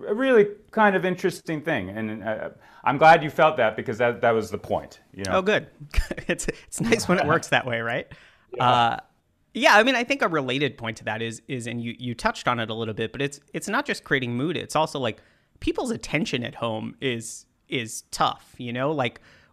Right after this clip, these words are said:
Speaker 2: when you come to the Nomad and you're sitting at a cocktail table with somebody and you're all dressed up and there's, like, the lights go down, like, I'm sure people do it,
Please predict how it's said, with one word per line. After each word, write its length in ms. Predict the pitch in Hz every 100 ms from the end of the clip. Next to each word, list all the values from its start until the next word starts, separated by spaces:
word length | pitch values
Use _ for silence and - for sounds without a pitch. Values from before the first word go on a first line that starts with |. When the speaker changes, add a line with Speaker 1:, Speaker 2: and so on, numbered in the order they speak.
| -
Speaker 2:
when 100 | 151
you 80 |
come 240 | 151 240 240
to 60 |
the 80 | 170
Nomad 580 | 135 147 127 110 107 110 -
and 140 | 120
you're 80 | 117
sitting 260 | - 143
at 80 | 135
a 60 | 123
cocktail 440 | - 123 - 117
table 300 | 110 113 113
with 140 | 113 110
somebody 480 | 120 110 110 110
and 80 | 107
you're 120 | 110
all 120 | 117 120
dressed 420 | 120 117 113 -
up 240 | 113 -
and 160 | 131 113
there's, 240 | 113 110
like, 240 | 117 110 - _
the 80 | 120
lights 340 | 120 139 143
go 160 | - 113
down, 400 | 107 107 104 104 - - - - - - - _ _
like, 260 | 214 202 196
I'm 100 | 180
sure 240 | 160 - 226
people 320 | - 180 143
do 240 | 123 123
it, 220 | 139 135